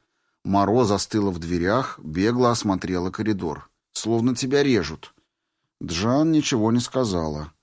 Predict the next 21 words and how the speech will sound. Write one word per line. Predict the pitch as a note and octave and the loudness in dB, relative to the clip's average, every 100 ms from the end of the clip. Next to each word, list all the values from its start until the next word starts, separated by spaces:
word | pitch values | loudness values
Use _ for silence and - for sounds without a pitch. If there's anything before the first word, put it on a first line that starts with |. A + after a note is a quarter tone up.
| _ _ _ - | _ _ _ -8
Она | E2 G2+ | -2 0
просто | G2+ G#2 A2 - A2 | 0 0 -2 0 -2
оказалась | G#2+ A2 G#2 A2 A2 - | 0 0 2 2 2 0
в | |
моих | G#2+ G#2+ A2+ | 0 0 -2
объятиях. | A#2 A#2 A#2+ E2+ - C#2+ - _ _ _ _ _ - | -2 2 0 0 -4 -8 -12 _ _ _ _ _ -8
И | D3 | -4
вновь | E3 E3+ C#3+ D3+ E3 - | 0 2 4 4 0 -2
мне | D#3 D3 C3 | 0 2 2
почудилось, | B2 A2 - D3+ D#3 C3 A2 G2 | 2 0 0 0 2 4 2 0
как | B2 A2 | -2 -4
будто | G2 C#3 B2 B2 | -2 -2 0 -2
в | G#2 | 0
глазах | A#2 A2+ A#2+ A2+ | 0 2 0 0
бессмертной | F2+ G#2 - A2+ A2+ C#3+ D3+ E3 E3 | -2 -4 -4 -2 0 0 -2 -4 -4
промелькнула | D3+ C3 A#2 A#2 G#2 A2 C3 E3 D#3 C#3+ G#2+ | -2 0 0 -2 -4 -2 0 0 0 0 0
ревность. | F#2+ D#3 G3+ A2 - - - _ _ _ _ _ C3+ | 0 0 0 -2 -4 -10 -14 _ _ _ _ _ -4
"Бро, | D3 F3 F#3 D3+ G2+ G#2 | 0 2 2 2 0 -8
ты | - F3+ F3+ - | 0 2 2 0
слишком | - D3+ F3+ E3 - E3+ D#3+ | -4 0 0 0 -2 -4 -2
напрягаешься". | C#3 D3+ C#3+ C#3+ B2+ A#2+ A2+ - F2+ F#2 | -2 -2 -2 0 0 0 -2 -4 -6 -12